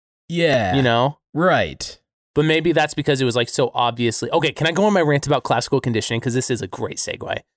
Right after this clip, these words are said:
Speaker 1: Go off,
Speaker 2: Um,
Speaker 1: King.
Speaker 2: I feel like Emily is probably pretty privy to this 'cause you had some psych classes in undergrad. But Steven, are you familiar with, like, the limitations of classical conditioning?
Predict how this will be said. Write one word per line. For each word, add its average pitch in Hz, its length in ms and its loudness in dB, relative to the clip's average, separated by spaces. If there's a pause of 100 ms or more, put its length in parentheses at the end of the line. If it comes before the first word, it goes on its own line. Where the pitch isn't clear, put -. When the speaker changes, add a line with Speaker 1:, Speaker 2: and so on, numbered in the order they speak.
(120)
Speaker 1:
Go 131 260 4
off, 123 420 4
Speaker 2:
Um, 165 260 2
Speaker 1:
King. 127 220 0 (440)
Speaker 2:
I 175 80 0
feel 226 160 2
like 196 140 2
Emily 165 320 2
is 156 100 2
probably 139 840 2 (380)
pretty 139 240 2
privy 120 340 0
to 123 140 0
this 110 180 2
'cause 110 200 -4
you 113 160 2
had 110 340 -2 (120)
some 107 440 -4 (260)
psych - 240 -8
classes 110 400 -4
in 107 80 -4
undergrad. 101 500 -4 (580)
But 139 120 0
Steven, 131 540 0
are 135 120 0
you 135 320 2
familiar 120 680 0
with, 117 400 2 (640)
like, 127 140 0
the 131 100 2
limitations 120 720 0
of 107 80 -10
classical 113 440 -2
conditioning? - 600 -8